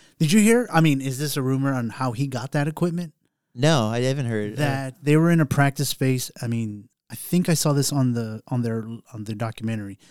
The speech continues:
Speaker 1: but Steve Jones stole it from David Bowie's
Speaker 2: Oh, really?
Speaker 1: rig.
Speaker 2: <laughs>
Speaker 1: Yeah, because he couldn't afford a Gibson and Marshall setup, but, uh, they were at a practice space and they s-, he stole it.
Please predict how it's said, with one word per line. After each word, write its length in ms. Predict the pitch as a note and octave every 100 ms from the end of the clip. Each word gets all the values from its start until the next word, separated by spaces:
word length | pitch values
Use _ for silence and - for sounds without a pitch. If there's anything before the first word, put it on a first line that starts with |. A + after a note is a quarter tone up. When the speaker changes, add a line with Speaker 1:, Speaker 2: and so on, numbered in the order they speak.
| _ _
Speaker 1:
but 120 | - -
Steve 200 | - C3+
Jones 300 | B2+ B2+ A#2
stole 460 | - - B2 B2+
it 180 | D3+ -
from 460 | - - B2+ A#2+ G#2+
David 340 | A#2 B2+ B2
Bowie's 580 | A2+ A#2+ C3+ C#3 C#3 - _ _ _ _ C#3+
Speaker 2:
Oh, 180 | D#3+
really? 260 | C#3+ D#3+ G3
Speaker 1:
rig. 100 | -
Speaker 2:
<laughs> 40 |
Speaker 1:
Yeah, 320 | C#3 D3 C#3 -
because 300 | F3+ C#3+ C3
he 120 | E3+
couldn't 240 | - G3
afford 260 | A#2+ - A#2
a 40 |
Gibson 360 | G#2+ A#2 - A2+
and 160 | G#2+ A2
Marshall 320 | A#2 - G#2+
setup, 400 | - C3+ A#2 G2+ - _ _
but, 160 | B2 A2 - A#2 A#2+
uh, 200 | A#2+ G#2+
they 140 | A#2+
were 140 | A#2+ B2
at 120 | A#2
a 140 | G#2+
practice 420 | - - A#2 - -
space 340 | - B2 -
and 360 | G#2 G2+ G2 G2+
they 220 | A#2 G#2+
s-, 240 | G2+ - _ _ _
he 160 | - C#3+
stole 400 | - C3 C3
it. 100 | C#3